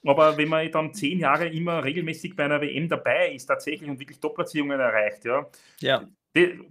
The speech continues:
Speaker 1: okay, das ist geil.
Speaker 2: Ja.
Speaker 1: Ja, weil da, da nimmst du Erfahrung mit, da,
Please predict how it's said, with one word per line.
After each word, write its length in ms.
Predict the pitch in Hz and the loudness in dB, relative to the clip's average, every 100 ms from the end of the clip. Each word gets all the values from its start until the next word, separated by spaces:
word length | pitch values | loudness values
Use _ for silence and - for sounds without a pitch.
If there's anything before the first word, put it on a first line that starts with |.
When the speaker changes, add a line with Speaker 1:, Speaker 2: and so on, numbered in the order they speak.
| _ - | _ -14
Speaker 1:
okay, 440 | - 185 107 - _ _ | 0 2 2 -4 _ _
das 280 | 104 127 156 | 0 0 0
ist 60 | - | 2
geil. 340 | 101 78 - _ _ - | 2 2 -6 _ _ -4
Speaker 2:
Ja. 160 | 156 139 | 4 6
Speaker 1:
Ja, 180 | 120 123 | 6 4
weil 280 | 127 135 127 | -2 -4 0
da, 160 | 135 | -2
da 160 | 135 143 | 0 0
nimmst 320 | 143 151 - | 2 -2 -2
du 20 | |
Erfahrung 420 | 147 135 127 135 | 0 4 4 4
mit, 200 | 123 110 | 0 -2
da, 80 | 131 | -4